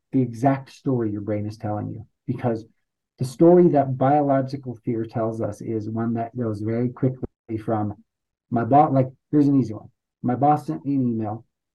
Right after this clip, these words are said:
That means that they're not happy with me. That means I'm gonna lose my job. That means I'm gonna lose everything I've worked for, my family, all the stuff, and I'm gonna end up dead." And it's like, wow, that escalated really quick. You got an email to now you're dead.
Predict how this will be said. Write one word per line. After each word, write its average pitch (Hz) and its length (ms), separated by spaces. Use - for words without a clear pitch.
That 123 200
means 131 260
that 131 160
they're 127 140
not 127 180
happy 110 360
with 104 200
me. 110 140
That 117 240
means 139 200
I'm 127 180
gonna 120 160
lose 110 260
my 110 160
job. 143 360
That 123 160
means 123 200
I'm 113 180
gonna 113 120
lose 110 240
everything 110 380
I've 107 160
worked 170 280
for, 160 160
my 110 200
family, 180 260
all 208 220
the 185 100
stuff, 165 260
and 139 100
I'm 131 80
gonna 127 180
end 110 180
up 107 120
dead." - 200
And 175 100
it's - 100
like, - 180
wow, 135 560
that 175 140
escalated 160 600
really 156 260
quick. - 360
You 160 100
got 156 180
an 151 160
email 240 640
to 196 100
now 165 220
you're 143 180
dead. 131 220